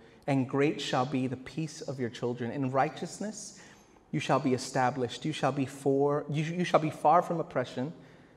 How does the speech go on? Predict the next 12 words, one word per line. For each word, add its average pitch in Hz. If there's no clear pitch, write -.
for -
you 139
shall 139
not 135
fear, 113
and 127
far 131
from 123
terror, 110
for 120
it 143
shall 113